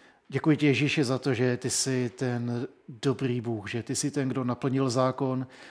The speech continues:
a že ty jsi ten, díky komu i my ho můžeme naplnit. Díky tomu, že ty jsi přišel, ty jsi za mě položil svůj život a vstal jsi z mrtvých. Dávám ti svůj život a přijímám ten tvůj a prosím tě, provázej mě a pomáhej mi žít tak, jak se tobě líbí,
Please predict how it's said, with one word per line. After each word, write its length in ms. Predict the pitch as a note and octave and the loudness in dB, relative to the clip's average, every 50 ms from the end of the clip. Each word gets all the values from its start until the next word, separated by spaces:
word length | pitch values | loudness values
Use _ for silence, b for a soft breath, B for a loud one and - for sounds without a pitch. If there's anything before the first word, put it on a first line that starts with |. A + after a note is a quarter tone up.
| B B | B B
a 80 | - B2 | -6 -4
že 160 | - B2+ B2+ | 0 -2 -2
ty 120 | - C3+ | 0 0
jsi 140 | A#2+ - C#3+ | -2 -2 -2
ten, 160 | - C#3 B2+ A#2+ | -2 -2 -2 -2
díky 540 | A2 B2 - - C3 B2 B2+ B2+ B2 C3+ - - | -4 -6 -4 -2 0 2 2 2 2 0 -2 -4
komu 400 | - - C3+ C3 B2+ B2 A#2+ C3 - | -4 -2 0 0 0 0 0 -2 -2
i 140 | D#3 B2+ | -4 -4
my 140 | A#2 A#2+ A#2+ | -4 -4 -4
ho 100 | A2 G#2+ A2 | -4 -6 -6
můžeme 300 | G#2+ G#2 A2+ A#2 A#2 A#2 | -6 -6 -6 -6 -6 -6
naplnit. 640 | C3+ A2+ - - A2+ G#2+ G#2 F#2+ F#2+ F#2+ - - _ b b b b b b b b b b b b _ _ _ _ _ _ _ _ _ _ | -8 -10 -8 -8 -8 -8 -8 -10 -12 -16 -20 -20 _ b b b b b b b b b b b b _ _ _ _ _ _ _ _ _ _
Díky 180 | - B2+ - C3 | -14 -10 -8 -6
tomu, 220 | - C3 B2+ B2+ | -4 -2 -2 0
že 260 | A2 A#2+ A#2+ A#2+ A#2+ | 0 0 0 0 0
ty 120 | A#2 - B2 | -2 -4 -6
jsi 480 | - - C3 B2 B2 A#2+ A#2+ B2 C#3+ - - _ _ _ _ _ _ _ | -4 -2 -2 -2 -2 -2 -2 -4 -4 -8 -12 _ _ _ _ _ _ _
přišel, 680 | - - - C3+ - - C#3+ C#3 C3+ C3+ C3+ C#3 C3+ B B B B B B | -10 -6 -4 -4 -2 0 2 2 2 2 0 0 -4 B B B B B B
ty 120 | B C3 | B -6
jsi 140 | A#2+ - C#3 | -4 -4 -2
za 120 | A2+ B2 B2 | -2 -2 0
mě 160 | A#2+ B2 A#2+ | 0 -2 -2
položil 420 | - C3+ B2+ A#2+ A2 G#2 B2+ B2 | -2 -2 -2 -2 -2 -2 -2 -2
svůj 220 | A2 - B2 B2 A#2 | -4 -4 -6 -6 -4
život 320 | G2 A#2+ A#2+ A#2 A#2+ A#2 | -4 -4 -4 -4 -4 -6
a 40 | B2+ | -6
vstal 260 | - - - C3 A#2+ | -8 -8 -8 -10 -8
jsi 160 | G#2 - C3 | -8 -8 -8
z 60 | A2 | -6
mrtvých. 640 | A2 A#2 A2+ A2+ - - G#2+ G#2 G2 F2+ - - _ _ _ B B B B B B B B B B | -6 -6 -6 -6 -8 -8 -12 -12 -12 -16 -20 -20 _ _ _ B B B B B B B B B B
Dávám 340 | - B2 A#2 A#2 C#3 C3+ B2 | -2 0 2 2 2 2 0
ti 120 | - C3 | -2 -4
svůj 260 | - - B2 C3 C3 | -4 -2 -2 -2 -2
život 360 | A2+ B2 C3+ B2 B2+ B2+ B2 | 0 0 0 2 0 0 -2
a 80 | B2+ B2 | -4 -6
přijímám 420 | - - - - B2 B2 A#2+ A#2+ | -6 -6 -8 -6 -4 -4 -4 -6
ten 200 | A#2 - C3 B2 | -6 -6 -6 -8
tvůj 380 | A2+ - A2 A#2 A#2 A#2+ A#2+ A#2 - B B B B B B B | -6 -6 -6 -4 -4 -4 -4 -6 -10 B B B B B B B
a 60 | B2+ | -12
prosím 320 | - - A2+ - - C#3 B2+ | -6 -6 -6 -4 -4 -4 -2
tě, 120 | C#3 C3+ | -4 -4
provázej 560 | - - C3 A#2+ B2 B2 B2 A2+ G#2+ B2 A#2+ | -2 -2 -2 0 2 0 0 0 0 -2 -2
mě 180 | A#2+ B2 B2+ C3 | -2 -2 -4 -4
a 80 | - | -4
pomáhej 500 | C3 - C3+ B2+ B2+ B2 A#2+ A#2 A2 A#2 | -6 -6 -4 -2 0 0 0 -2 -2 -4
mi 140 | A#2 A2+ G#2+ | -4 -6 -8
žít 280 | G2 F#2+ A2+ G#2+ - - | -8 -10 -10 -12 -12 -12
tak, 200 | - A#2 - - | -12 -12 -10 -10
jak 140 | A#2 A2 - | -12 -10 -10
se 120 | - A#2+ | -12 -12
tobě 280 | - B2 G#2 A2 A#2 A2+ | -12 -12 -10 -8 -8 -8
líbí, 400 | G#2 G#2+ G#2 F#2 G2+ F#2+ G2 | -8 -10 -12 -12 -16 -18 -20